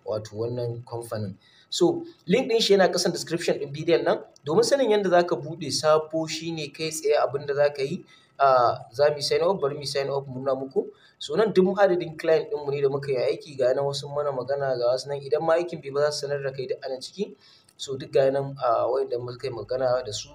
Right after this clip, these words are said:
suka yi mana wannan. So, kasancewar wasu in aikin bai ba kuma ga, suka ga aikin bai ba, za su ƙi biyan ka a ciki. So, in kuma ka tabbatar da bai yi ɗin, za ka iya contacting ka yi magana domin a biya ka, domin su biya ka kamfanin kenan, za ka iya musu magana a ciki.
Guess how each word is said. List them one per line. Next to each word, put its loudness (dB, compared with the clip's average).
suka -8
yi -4
mana -6
wannan. -6
So, -8
kasancewar 2
wasu 0
in -4
aikin -4
bai -8
ba -10
kuma -12
ga, 2
suka -6
ga -2
aikin -6
bai -4
ba, 4
za 2
su -8
ƙi -16
biyan 0
ka -2
a -8
ciki. -16
So, -8
in -10
kuma 0
ka 0
tabbatar -4
da -2
bai -6
yi 4
ɗin, 2
za 4
ka -4
iya -2
contacting -8
ka -12
yi -4
magana -2
domin -10
a -4
biya -4
ka, -14
domin -6
su -6
biya 0
ka -4
kamfanin -2
kenan, -6
za 0
ka -10
iya -6
musu -8
magana -6
a -10
ciki. -6